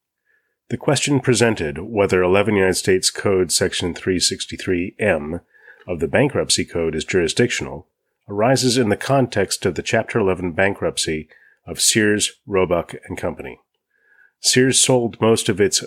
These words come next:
pre-bankruptcy assets to respondent Transform Holdco L L C, including the right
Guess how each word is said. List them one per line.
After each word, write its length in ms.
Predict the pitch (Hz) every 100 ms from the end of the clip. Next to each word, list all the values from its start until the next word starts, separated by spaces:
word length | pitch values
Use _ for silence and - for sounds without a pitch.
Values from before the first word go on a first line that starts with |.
| -
pre-bankruptcy 840 | - 110 101 98 98 107 101 - 104
assets 540 | 85 - 78 - - - - _
to 100 | -
respondent 640 | 85 85 - 92 95 92 - -
Transform 680 | 117 107 104 - 110 98 90
Holdco 520 | 104 104 - 101 101 101
L 160 | 87
L 140 | 90 92
C, 420 | - 73 69 - _ _ _ _
including 480 | 113 - 147 156 156
the 120 | 131
right 280 | 87 82